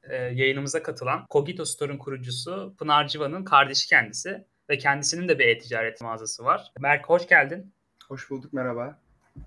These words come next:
Speaker 1: Merhaba, nasılsın? Nasıl keyiflerin?
Speaker 2: İyiyim, iyi diyelim. Sizin nasıl?
Speaker 1: Bizim de iyi, çok teşekkürler. Berke, şimdi biraz seni tanıyalım. E, neler yapıyorsun, nerede okuyorsun,
Speaker 2: Hı hı.
Speaker 1: e, nerede yaşıyorsun? Onları öğrenmek isteriz.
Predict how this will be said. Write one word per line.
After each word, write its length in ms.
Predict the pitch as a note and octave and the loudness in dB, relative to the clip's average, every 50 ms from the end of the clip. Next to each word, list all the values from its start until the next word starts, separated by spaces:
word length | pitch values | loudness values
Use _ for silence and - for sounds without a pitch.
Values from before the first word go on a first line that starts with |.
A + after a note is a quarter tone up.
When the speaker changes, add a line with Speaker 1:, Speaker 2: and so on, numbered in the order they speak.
| - _ _ _ - | -20 _ _ _ -10
Speaker 1:
Merhaba, 580 | A#2+ A#2 A#2+ A#2 A#2+ B2 C#3+ D#3+ F3+ - - _ _ _ _ | -6 -6 -4 -2 0 2 2 2 0 -4 -12 _ _ _ _
nasılsın? 540 | - B2+ B2+ B2+ B2+ C#3 - - - E3+ F3 | -12 -10 -8 -6 -2 0 0 0 0 -2 -2
Nasıl 220 | D#3+ D#3 - - - | -2 -2 -2 0 2
keyiflerin? 540 | D#3 C#3 B2+ B2+ C3 B2+ B2 C3+ D3+ D#3+ - | 2 0 0 0 0 -2 -2 -2 -4 -8 -6
Speaker 2:
İyiyim, 480 | - F3 F3+ F3 E3 E3 F3 F#3+ F#3+ F3+ - _ _ _ _ _ - | 0 2 4 4 4 4 2 -2 -4 -6 -12 _ _ _ _ _ 0
iyi 180 | D3 D3+ D#3+ C#3+ | 0 2 2 4
diyelim. 260 | C3+ C3 C3 D3+ D3+ | 2 2 0 -2 -6
Sizin 280 | - - C#3 D3 D3+ | -6 -6 0 4 4
nasıl? 280 | C#3+ C3+ - - D#3 E3+ - - | 4 4 4 0 -4 -6 -8 -8
Speaker 1:
Bizim 360 | B2+ C3 - E3+ F#3 F3+ D3 | -6 -4 -2 -2 0 4 6
de 80 | C#3+ | 6
iyi, 280 | C3 B2 B2+ C#3 D#3 D#3 | 6 6 4 0 -2 -4
çok 220 | - D#3 D3 - | -4 -6 -8 -6
teşekkürler. 720 | - C3+ - C3 A#2+ B2 A#2+ G#2+ A#2 B2+ D3+ D#3 - - - | -6 -6 -6 -6 -8 -10 -8 -2 0 0 0 0 -2 -8 -10
Berke, 520 | C3 B2 C#3+ D3 D#3 E3 E3 - G3+ G3 | -2 4 6 6 6 4 2 -4 -10 -10
şimdi 600 | F#3+ - - F#3 F#3 F#3 G3 G3 F#3 - - C#3 B2 | -10 -10 -10 -8 -6 -2 -2 -2 -2 -4 -6 -8 -4
biraz 260 | D#3 E3+ F3 F3 - - | -2 -2 0 0 0 0
seni 200 | F#3+ F#3+ F#3+ F#3+ | 0 0 0 0
tanıyalım. 580 | F#3+ F3 F3 D#3+ C3+ B2+ B2+ C#3 D3 - - - | 0 -2 -2 -2 -2 -2 -2 -4 -8 -10 -12 -10
E, 180 | C#3 B2 B2 B2+ | -8 -6 -4 -2
neler 260 | C#3 C#3 D3+ D#3 D#3 | 0 2 6 6 6
yapıyorsun, 580 | D#3+ D#3+ D#3 - - C3+ B2+ - - B2+ B2 B2 | 6 4 2 -2 -6 -4 -4 -4 -4 -4 -2 2
nerede 300 | C3+ C3+ C#3 C#3 C3+ C#3+ | 4 4 4 4 2 -2
okuyorsun, 480 | C3+ B2+ - B2+ A#2 A#2 - - A#2+ | -6 -6 -8 -10 -8 -6 -6 -6 -6
Speaker 2:
Hı 60 | A2+ A#2+ | -8 -8
hı. 440 | A#2 C3+ - _ _ - A2 A2+ A#2 | -8 -10 -12 _ _ -18 -16 -12 -6
Speaker 1:
e, 20 | |
nerede 300 | B2+ B2+ C3 C3 B2+ B2+ | -2 -2 -2 -2 -2 -4
yaşıyorsun? 520 | A#2+ A#2+ B2 B2 A#2+ A2+ A2+ - - C3 B2+ | -6 -6 -6 -8 -14 -14 -14 -16 -18 -16 -12
Onları 300 | - C#3+ C#3+ D3 D3+ D#3 D#3 | -10 -8 -6 -4 -2 2 4
öğrenmek 360 | C#3+ C#3 C3 A#2+ A#2 A#2 A#2+ | 6 6 6 4 2 -2 -6
isteriz. 600 | A#2+ - - - A2+ A2+ A#2+ - - - - | -10 -10 -10 -10 -10 -10 -10 -12 -12 -14 -18